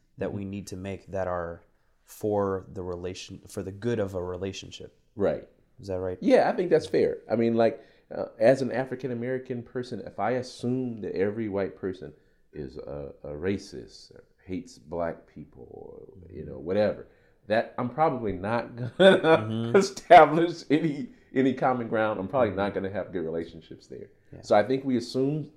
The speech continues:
Speaker 2: that everybody's got good intentions to begin with, and then we try to build a relationship from there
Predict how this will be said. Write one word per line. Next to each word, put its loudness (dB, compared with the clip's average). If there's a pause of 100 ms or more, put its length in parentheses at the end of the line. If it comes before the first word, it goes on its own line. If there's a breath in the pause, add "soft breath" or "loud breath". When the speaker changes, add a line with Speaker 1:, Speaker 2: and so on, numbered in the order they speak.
(100)
Speaker 2:
that 4
everybody's 2 (220 soft breath)
got -2
good -2
intentions -8
to -8
begin -8 (220)
with, -10 (600)
and -8
then -10
we -6
try -6
to -8
build -6
a -10
relationship -12
from -18
there -16